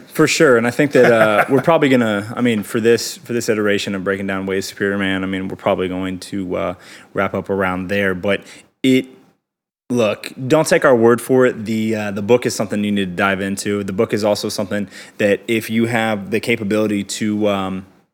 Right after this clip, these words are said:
Speaker 1: read it yourself and then your partner also read it without you pushing it on your partner,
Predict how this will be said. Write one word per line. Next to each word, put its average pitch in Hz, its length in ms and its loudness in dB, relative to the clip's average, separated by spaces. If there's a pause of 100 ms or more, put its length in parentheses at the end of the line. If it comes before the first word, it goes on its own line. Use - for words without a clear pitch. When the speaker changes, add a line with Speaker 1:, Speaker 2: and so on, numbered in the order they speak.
(1080)
Speaker 1:
read 139 180 -2
it 156 60 2
yourself 135 580 0 (100)
and 127 300 0
then 131 840 2 (200)
your 131 120 4
partner 180 360 2
also 117 240 2
read 110 140 2
it 123 60 6
without 110 320 0
you 117 60 -2
pushing 170 420 2
it 110 100 -2
on 107 160 -4
your 101 80 -4
partner, 98 460 -4